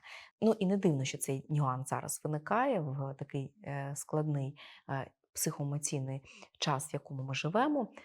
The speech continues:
Е, дуже багато дітей зараз сплять з вімкнутим, е, світлом, тобто, м, світлом якогось нічника. Батькам так зручніше, простіше, тривожність, е, є, е, стосовно різних,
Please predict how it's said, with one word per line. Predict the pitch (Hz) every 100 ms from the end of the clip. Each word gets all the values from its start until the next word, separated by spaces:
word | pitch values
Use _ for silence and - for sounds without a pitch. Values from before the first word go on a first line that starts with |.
| - -
Е, | 143
дуже | 160 180 151
багато | 156 156 147 143
дітей | 147 - 226
зараз | 240 220 190 175 -
сплять | - - 147 160 180 - 139
з | 135 143 135 _
вімкнутим, | 139 139 151 156 156 151 147 151 - - -
е, | 135 135 139
світлом, | - 160 147 - 165 -
тобто, | 202 214 170 - _ 151
м, | 135 131
світлом | - 196 - 135
якогось | 131 165 160 156
нічника. | 147 147 156 143 - 127 - - - - -
Батькам | 160 - 151 143
так | 143 135
зручніше, | 143 139 - 180 214 220 185
простіше, | - 139 - 185 208 175
тривожність, | - 135 147 170 196 202 190 -
е, | 165 156
є, | - 147 160 156 - - -
е, | 139
стосовно | - - 135 143 135
різних, | 143 143 135 139